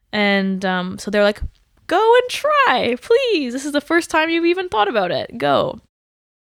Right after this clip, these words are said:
And so I went and I auditioned, and I was super nervous and sweaty. And then I <laughs> was at her house, and then I left,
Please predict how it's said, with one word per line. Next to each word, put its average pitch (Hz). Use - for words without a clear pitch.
And 269
so 240
I 226
went 185
and 202
I 185
auditioned, 175
and 196
I 185
was 185
super 262
nervous 202
and -
sweaty. 196
And 196
then 175
I 240
<laughs> -
was 277
at 247
her 269
house, 196
and 240
then 262
I 269
left, 196